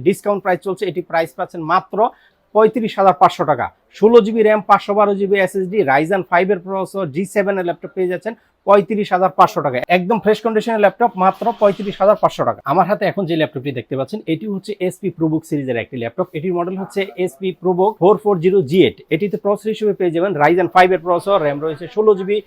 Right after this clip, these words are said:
পাঁচশো বারো জিবি এসএসডি, ব্যাকলাইট কিবোর্ড, ডিজিটাল ফিঙ্গারপ্রিন্ট সেন্সর, ন্যানো বেজেল ডিসপ্লে, ফোরটিন পয়েন্ট ফোর ইঞ্চি ফুল এইচডি আইপিএস ডিসপ্লে পেয়ে যাচ্ছেন,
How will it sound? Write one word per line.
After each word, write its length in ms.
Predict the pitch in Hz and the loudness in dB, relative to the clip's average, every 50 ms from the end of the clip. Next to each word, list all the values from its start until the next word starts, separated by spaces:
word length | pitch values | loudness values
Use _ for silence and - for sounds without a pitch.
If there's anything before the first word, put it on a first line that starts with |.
| _ _ _ _ _ 190 | _ _ _ _ _ 4
পাঁচশো 220 | 190 185 - 208 196 | 4 4 4 2 2
বারো 120 | 202 185 175 | 2 2 2
জিবি 140 | 180 175 180 165 | 2 4 4 4
এসএসডি, 300 | 165 165 190 170 165 202 180 139 | 2 2 -2 -4 0 0 2 2
ব্যাকলাইট 280 | 143 135 - 175 165 160 - | 2 2 2 0 -2 0 0
কিবোর্ড, 260 | 175 170 160 175 165 151 156 | 2 2 2 2 0 0 -2
ডিজিটাল 260 | 147 143 151 165 147 - | -6 -4 -6 -6 -6 -4
ফিঙ্গারপ্রিন্ট 400 | 165 160 160 160 147 175 160 147 - | -4 -2 -2 -4 -4 -6 -8 -6 -4
সেন্সর, 260 | 156 151 147 185 170 160 139 | -4 -4 -2 0 0 0 0
ন্যানো 180 | 143 147 156 160 156 | 0 0 0 0 0
বেজেল 220 | 151 143 160 156 156 151 165 | 0 0 0 -2 -2 0 -2
ডিসপ্লে, 240 | 160 151 - 175 180 180 _ _ - | -2 -2 -2 -4 -4 -4 _ _ 2
ফোরটিন 320 | 180 196 185 233 247 233 185 | 4 4 6 4 2 2 4
পয়েন্ট 220 | 214 214 214 214 226 190 - | 4 4 4 4 2 0 0
ফোর 140 | 180 185 180 196 | 2 4 4 4
ইঞ্চি 200 | 196 180 - 226 208 - | 2 0 -2 -6 -8 -4
ফুল 200 | - 185 208 208 202 208 | 2 4 4 6 8 6
এইচডি 260 | 208 202 170 165 208 196 143 156 | 6 6 4 0 -2 0 2 2
আইপিএস 320 | 180 185 160 196 190 185 160 147 | 0 0 0 0 0 0 0 0
ডিসপ্লে 240 | 190 185 - - 185 165 | -2 -2 0 -2 -2 -2
পেয়ে 140 | 185 180 175 180 | 0 0 0 0
যাচ্ছেন, 220 | 170 170 - 226 | 0 0 -2 -2